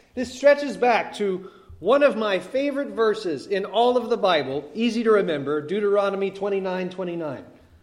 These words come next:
Right? "The secret things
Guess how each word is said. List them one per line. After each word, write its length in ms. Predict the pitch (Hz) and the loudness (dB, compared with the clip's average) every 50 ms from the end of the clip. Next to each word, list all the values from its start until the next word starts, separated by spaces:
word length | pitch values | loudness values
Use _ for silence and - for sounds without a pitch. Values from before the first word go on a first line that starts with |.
| _ _ _ _ _ _ _ _ _ _ _ | _ _ _ _ _ _ _ _ _ _ _
Right? 480 | 147 170 214 240 220 - - - - | -4 -2 -2 -2 -4 -8 -16 -20 0
"The 120 | - 180 170 | 0 0 0
secret 760 | - - - - - 285 294 269 285 277 302 294 294 294 - | 2 -4 -8 0 2 2 2 2 2 2 2 2 2 2 4
things 580 | 285 269 247 214 165 135 123 120 - - - | 6 6 6 6 2 0 -6 -10 -12 -14 -16